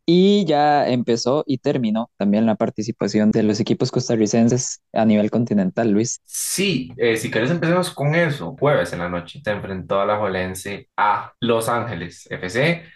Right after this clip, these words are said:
Speaker 2: luego de un primer tiempo disputado por los dos equipos.
Speaker 1: Bueno,
Speaker 2: Sí,
Speaker 1: sí,
Speaker 2: sí.
Speaker 1: la verdad.
Speaker 2: Em, que fue lo que vi el primer tiempo nada más. Pues cuando me iba dirigiendo a mi casa, llegué y ya la liga había perdido tres a cero.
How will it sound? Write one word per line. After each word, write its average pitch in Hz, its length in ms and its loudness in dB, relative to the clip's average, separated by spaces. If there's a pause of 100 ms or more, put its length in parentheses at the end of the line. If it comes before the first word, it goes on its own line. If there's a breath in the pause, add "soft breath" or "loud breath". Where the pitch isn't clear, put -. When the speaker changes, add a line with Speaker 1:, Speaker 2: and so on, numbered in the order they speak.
(220 loud breath)
Speaker 2:
luego 127 280 2
de 135 160 4
un 143 200 2
primer 127 460 0
tiempo 127 720 -2
disputado - 840 -6 (180)
por 98 280 0
los 92 160 0
dos 110 140 -2
equipos. 127 160 2
Speaker 1:
Bueno, 180 400 2
Speaker 2:
Sí, - 160 0
Speaker 1:
sí, 101 80 4
Speaker 2:
sí. 104 60 4
Speaker 1:
la 107 100 2
verdad. 104 380 2
Speaker 2:
Em, 107 640 -2
que - 160 -12
fue 98 100 -2
lo 107 140 -4
que 78 100 -8
vi 104 280 -8
el 98 140 -8
primer - 300 -8
tiempo 101 300 -8
nada 80 200 -8
más. 123 460 -6
Pues - 580 -2
cuando 113 240 -2
me 110 120 0
iba 139 120 4
dirigiendo 131 580 2
a 127 40 0
mi 127 140 -2
casa, 131 500 -2
llegué 95 720 -2
y 165 140 -4
ya 101 320 0
la 101 140 2
liga 98 240 -2
había 95 180 0
perdido 90 340 -4
tres 85 220 -2
a 82 140 -6
cero. - 260 -14